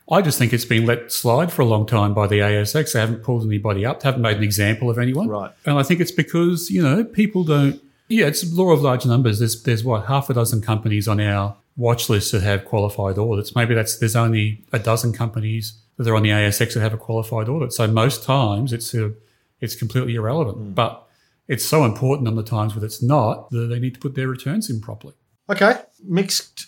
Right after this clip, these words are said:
Speaker 2: commodity miners. I was looking at Min this morning, actually, trying to work out how to f-,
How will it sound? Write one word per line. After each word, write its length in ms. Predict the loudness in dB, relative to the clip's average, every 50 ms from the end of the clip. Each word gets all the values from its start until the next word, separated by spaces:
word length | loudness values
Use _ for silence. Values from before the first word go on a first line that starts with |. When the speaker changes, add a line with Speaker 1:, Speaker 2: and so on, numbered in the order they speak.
| _ _
Speaker 2:
commodity 560 | -6 -4 -2 2 4 4 4 4 2 0 0 2
miners. 800 | 2 2 2 2 0 -2 -4 -6 -8 -8 -6 -6 -4 -4 -4 -4
I 180 | -4 -4 -2 -2
was 340 | -2 -2 -2 -2 -2 -2 -2
looking 320 | -4 -4 -2 -2 -2 0
at 260 | 0 -2 -2 -6 -10
Min 640 | -6 -4 0 2 4 4 4 2 0 -2 -6 -10 -14 -14
this 240 | -8 -6 -4 -4 -2
morning, 380 | -2 -2 -2 -2 -2 -2 -4 -6
actually, 720 | -8 -8 -6 -8 -8 -8 -8 -10 -12 -12 -14 -16 -18 -18 -12
trying 220 | -10 -8 -8 -8
to 80 | -10 -12
work 300 | -12 -12 -14 -12 -12 -12
out 320 | -10 -10 -10 -12 -14 -16 _ -16
how 140 | -14 -14 -12
to 80 | -12 -14
f-, 220 | -14 -16 -20 -20